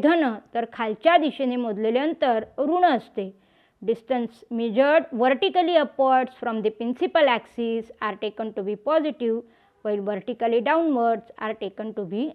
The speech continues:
negative. अंतर्वक्र आरशाचे नाभी अंतर हे ऋण तर बहिर्वक्र आरशाचे नाभी अंतर हे धन असते. The focal length of the concave mirror is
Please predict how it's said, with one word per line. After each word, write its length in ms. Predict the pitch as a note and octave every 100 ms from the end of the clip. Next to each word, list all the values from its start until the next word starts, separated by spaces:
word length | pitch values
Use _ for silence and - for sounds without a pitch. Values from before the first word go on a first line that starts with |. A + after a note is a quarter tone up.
| -
negative. 500 | D#4+ F4 D#4 G#3 F3+ - _ _ _ _ _
अंतर्वक्र 600 | B3+ C4 C4 B3+ C4 C4+
आरशाचे 580 | B3 A3+ G3+ A#3 A3+ C#4+
नाभी 380 | C#4+ A3 F#3 A3
अंतर 480 | B3 C4 D4+ B3 G3+ C4+
हे 100 | D4
ऋण 200 | F#4 D#4 G3 - _ _ _ _ -
तर 300 | D#4+ A3+ G#3+ G3+
बहिर्वक्र 600 | A3 A3 A#3 A#3 A#3 B3
आरशाचे 540 | A3 F#3+ A3 G3+ A#3+
नाभी 360 | A#3 G3 F#3+ A3+
अंतर 480 | B3+ D4 C4+ G#3 - -
हे 100 | D4 B3+
धन 180 | E4 F4+ C4+
असते. 340 | G#3+ - F#3+ - _ _ _ _ G3+
The 180 | G#3+ A3
focal 340 | C#4+ C#4+ D#4 C#4+
length 320 | C#4+ D4 - A#3
of 120 | G3
the 140 | A#3 A#3+
concave 360 | A3 G3+ A#3+ A3+
mirror 240 | A3 A3 A#3+ -
is 140 | A#3+